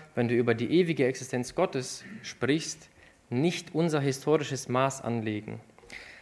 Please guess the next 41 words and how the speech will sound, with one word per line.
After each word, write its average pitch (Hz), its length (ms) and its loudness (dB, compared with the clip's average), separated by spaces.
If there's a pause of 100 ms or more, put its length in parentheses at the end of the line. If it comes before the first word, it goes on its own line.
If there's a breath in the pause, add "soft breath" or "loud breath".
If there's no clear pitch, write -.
(120)
Manche 190 320 8
Ausleger 190 400 4
haben 165 180 4
in 151 60 2
Johannes 165 360 0
acht, 180 240 0
Vers - 240 -2
einundvierzig 165 800 0
einen 123 120 0
Hinweis 123 440 0
auf 120 140 -2
die 123 140 -6
Jungfrauengeburt 120 760 0
gesehen. 127 420 0 (400 loud breath)
Da 127 140 2
diskutiert 175 500 2
Jesus 180 340 4
mit 151 160 0
den 135 140 2
Juden 214 460 4
und 135 180 0
sagt 160 320 4
ihnen, 170 160 4
sie 147 100 0
sind 139 200 0
Söhne 165 340 4
des - 320 -2 (420 loud breath)
Satans 185 800 4 (100)
und 131 140 -2
sagt, 156 280 4
sie 131 80 -4
tun 156 240 0
die 127 100 0
Werke 143 240 2
ihres 120 220 -4
Vaters. 175 420 2
Und 123 160 -6
da 151 180 4
sagen 143 300 0
die 120 80 -4
Juden, 139 460 0